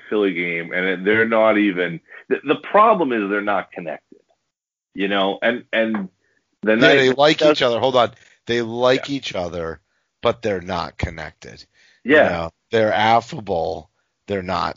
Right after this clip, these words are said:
Speaker 2: tight.
Speaker 1: Which
Speaker 2: So
Speaker 1: is what they said, said about the nineteen team. You know, they, they were fine guys. It just didn't work, right? How many times we heard that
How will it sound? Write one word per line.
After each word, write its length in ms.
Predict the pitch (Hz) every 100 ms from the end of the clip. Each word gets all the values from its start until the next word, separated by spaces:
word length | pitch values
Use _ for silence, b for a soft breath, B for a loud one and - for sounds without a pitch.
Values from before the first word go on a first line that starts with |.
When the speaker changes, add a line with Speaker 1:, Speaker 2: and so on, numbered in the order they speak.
| 302
Speaker 2:
tight. 400 | - - 76 - _ _ _ _ _
Speaker 1:
Which 180 | 147 156
Speaker 2:
So 120 | 101
Speaker 1:
is 60 | 92
what 140 | 160
they 120 | 156 -
said, 320 | 147 143 - -
said 120 | 143
about 200 | 143 143
the 80 | 143
nineteen 560 | 147 147 151 170 190
team. 340 | - 58 50 _ _ _ _ _ _ -
You 140 | 92
know, 320 | 95 95 120 - _ _
they, 440 | 92 110 120 113 - _ _ _
they 120 | 107
were 140 | 120 -
fine 300 | 107 113 135
guys. 420 | 92 107 120 101 104
It 120 | 104
just 260 | - 104 -
didn't 240 | 101 101 104
work, 400 | - - - - 80
right? 220 | 90 104
How 100 | 117
many 120 | 123
times 200 | 117 107
we 120 | 98
heard 260 | 104 104 82
that 300 | 107 113